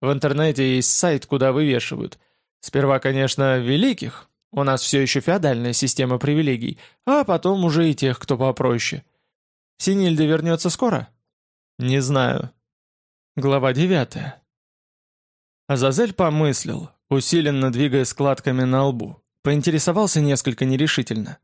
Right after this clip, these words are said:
"Адрес больницы помнишь?" "Помню дорогу", — ответил Михаил. "Это по Драгомиловской почти до самого конца". "Прекрасно", — сказала Азазель. "У нас есть шанс увидеть, что там.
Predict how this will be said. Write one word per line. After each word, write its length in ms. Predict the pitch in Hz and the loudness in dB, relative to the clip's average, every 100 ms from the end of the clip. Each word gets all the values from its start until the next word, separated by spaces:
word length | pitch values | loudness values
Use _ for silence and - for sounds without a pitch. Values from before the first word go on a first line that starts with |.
| _ _ _ _ _ - | _ _ _ _ _ -4
"Адрес 320 | 160 151 143 | 0 0 0
больницы 440 | 156 175 151 - | 2 2 0 -2
помнишь?" 440 | - 196 202 120 - _ _ _ _ _ _ | 0 0 0 -4 -10 _ _ _ _ _ _
"Помню 320 | 156 202 196 | 0 2 2
дорогу", — 640 | 185 202 196 165 123 117 113 _ | 2 2 2 2 0 -4 -6 _
ответил 440 | 131 135 135 123 | -2 0 0 0
Михаил. 540 | 123 120 - 120 123 - _ _ _ _ - | -2 -2 -4 -6 -6 -14 _ _ _ _ -4
"Это 320 | 147 165 156 | 0 2 2
по 140 | - | 2
Драгомиловской 840 | 151 156 147 165 190 175 131 - 127 | 0 0 2 2 2 2 0 0 -2
почти 380 | 131 127 - 139 | 0 0 0 2
до 120 | 135 | 2
самого 380 | - 127 127 123 | 0 0 0 0
конца". 520 | 139 135 120 - 131 _ _ _ _ _ _ - | 0 0 -2 -8 -12 _ _ _ _ _ _ -4
"Прекрасно", — 840 | 269 - 208 185 156 143 151 143 - _ | -2 2 2 4 2 2 0 0 -6 _
сказала 440 | - 143 135 131 | -4 0 2 2
Азазель. 460 | 127 131 120 123 117 _ _ _ - | 2 0 0 -2 -4 _ _ _ -2
"У 180 | 151 | 2
нас 320 | 151 240 254 170 | 4 2 2 2
есть 300 | 185 196 - | 2 2 2
шанс 380 | - 160 135 | 2 0 0
увидеть, 340 | 139 165 202 196 | 0 0 0 0
что 340 | - - 208 | 0 0 0
там. 380 | 151 - - 196 | 0 -6 -10 -18